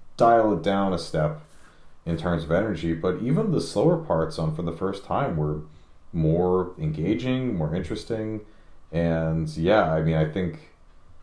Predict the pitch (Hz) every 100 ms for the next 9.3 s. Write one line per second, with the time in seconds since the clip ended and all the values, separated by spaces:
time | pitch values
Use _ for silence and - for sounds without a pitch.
0 | - - - - - - - - - -
1 | - - 92 110 117 110 - 101 107 107
2 | 104 104 104 92 - 107 90 85 82 80
3 | - - - - - - - - - -
4 | - - - 85 92 - - 92 90 85
5 | 90 82 78 76 78 95 92 - 92 82
6 | 78 - 80 73 69 87 98 95 80 80
7 | 85 80 78 76 82 78 80 85 80 78
8 | 78 73 80 78 - 82 90 78 73 -
9 | 73 73